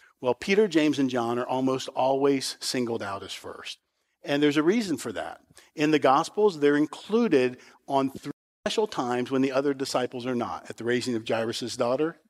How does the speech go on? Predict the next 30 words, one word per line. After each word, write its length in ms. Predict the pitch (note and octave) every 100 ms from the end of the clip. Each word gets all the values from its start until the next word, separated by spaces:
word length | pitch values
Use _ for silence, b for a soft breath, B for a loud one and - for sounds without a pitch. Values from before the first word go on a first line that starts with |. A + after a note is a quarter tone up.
| -
they're 120 | A2+
the 140 | A2+
only 180 | A2 B2
ones 180 | A#2+ A#2+
that 140 | B2+
witness. 400 | A#2 - - - b b b b _
They're 140 | B2
on 120 | B2+
the 40 | B2+
Mount 240 | B2+ B2
of 60 | A#2
Transfiguration 800 | C3+ C3 - B2 B2 B2+ C3 C3+
with 100 | A#2
Jesus, 400 | B2+ C3 D3+ -
the 160 | -
only 200 | A2 A#2
ones 240 | B2+ B2+ A#2
there. 320 | G#2+ - - _ b b b
They're 100 | C3+
the 160 | C3 C3
only 240 | C#3 D#3+
ones 320 | D#3+ C#3 A#2+
who 60 | B2+
went 240 | B2 A#2+
further 640 | - - E3+ E3 C3+ F#2+ - b b
into 260 | - C#3+ D3+
the 80 | D3+
Garden 300 | D3 C#3 C3
of 80 | B2+
Gethsemane 580 | A#2+ D3 B2 A#2 G2+